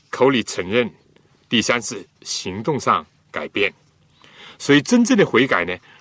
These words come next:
是发自内心的，是由里面先开始的。如果我们说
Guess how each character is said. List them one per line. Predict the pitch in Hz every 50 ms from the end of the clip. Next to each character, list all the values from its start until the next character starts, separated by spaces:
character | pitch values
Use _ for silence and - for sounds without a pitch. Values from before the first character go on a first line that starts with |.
| _
是 | - - - -
发 | 127 - - - 101 -
自 | - - - 143
内 | 139 170 175 131
心 | 107 - - 170 170 170
的， | 160 127 - _ _ _ _ - - -
是 | - - - 202 185
由 | 151 139 120 127 170
里 | 202 175 139 110 95 95
面 | 110 151 170 160 131 107 - - -
先 | - - - 143 131 123
开 | - - - 123 120
始 | 107 - - -
的。 | 82 76 80 - _ _ _ _ - _ - - _ - _ _ - _ - _ _ - - - - - - - _ _ _ _ _ _ _
如 | - 135 139
果 | 139 151
我 | 127 110 101
们 | 98 104 110
说 | - - 127 120 120 120 117